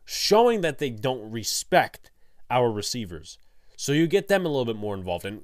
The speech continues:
what I'll say is this, I don't think Mike Kafka had a terrible play calling game until we hit the fourth quarter. And I also liked how they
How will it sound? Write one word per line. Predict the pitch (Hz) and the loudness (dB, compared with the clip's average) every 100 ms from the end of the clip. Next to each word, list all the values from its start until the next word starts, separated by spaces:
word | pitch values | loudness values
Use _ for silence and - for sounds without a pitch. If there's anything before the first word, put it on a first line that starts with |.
| - | -8
what | 139 | -2
I'll | 143 | 0
say | - 135 | 0 -2
is | 120 | 0
this, | 202 165 - - - - - - - - - - | 2 2 0 -8 -20 -20 -20 -20 -20 -20 -10 0
I | 151 | 2
don't | 139 104 151 233 190 | 2 6 8 8 4
think | - 196 190 | -2 -2 -2
Mike | 151 170 170 | -2 -2 -2
Kafka | - 160 156 - 175 143 | -2 2 2 2 0 0
had | 127 139 | 2 0
a | 123 - | 0 -6
terrible | - - 170 185 180 165 - | -10 0 2 2 0 -4 -8
play | - 147 156 | -10 -4 -4
calling | 143 151 143 139 120 | -4 -4 -2 -2 -6
game | 117 131 131 | -4 -4 -4
until | 113 113 - 139 139 143 | -6 -8 -8 -4 0 0
we | 127 113 | -2 -6
hit | 113 127 104 | -6 -6 -4
the | 113 | -6
fourth | - 117 110 - | -6 -4 -6 -6
quarter. | - 156 165 165 - - - - - - | -4 -2 -2 -6 -10 -20 -20 -20 -16 -4
And | 131 | 2
I | 139 | 6
also | 147 170 - | 6 6 4
liked | 175 147 139 139 - | 2 4 4 4 0
how | 131 123 | 2 2
they | 113 123 123 | 2 2 0